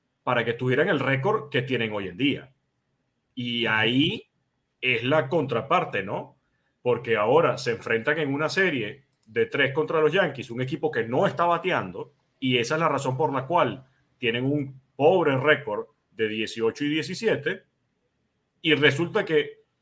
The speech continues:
un equipo que no batea te logra hacer, eh, creo que fueron por lo menos cuatro carreras en los tres juegos,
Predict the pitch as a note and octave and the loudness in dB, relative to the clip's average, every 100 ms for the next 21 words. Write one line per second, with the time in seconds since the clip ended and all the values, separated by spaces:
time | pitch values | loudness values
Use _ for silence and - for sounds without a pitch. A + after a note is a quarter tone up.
0 | _ D#3 G3+ G3 G3+ G3 E3 E3 F#3 D#3+ | _ -2 0 -2 2 4 6 4 4 4
1 | G3+ E3 C3+ G3 - - _ _ _ _ | 4 4 2 0 -10 -20 _ _ _ _
2 | _ - C#3 C#3+ D3+ F#3+ F3+ - F3+ A#2 | _ 0 4 6 6 4 0 2 2 2
3 | - _ _ _ _ _ _ _ _ - | -6 _ _ _ _ _ _ _ _ -6
4 | A#2 G#2+ C3 D#3+ D#3+ D#3 F3 C#3+ B2 B2 | -4 -2 0 0 2 0 0 0 0 0
5 | E3 F3 F#3+ G3 - F#3+ B2+ C3+ E3 F3+ | 0 -2 0 -2 0 -4 -2 0 0 -2
6 | - C3 A2+ G#2 E3+ D#3 E3 - B2+ - | -6 -6 -6 -6 -4 -2 0 -2 -6 -14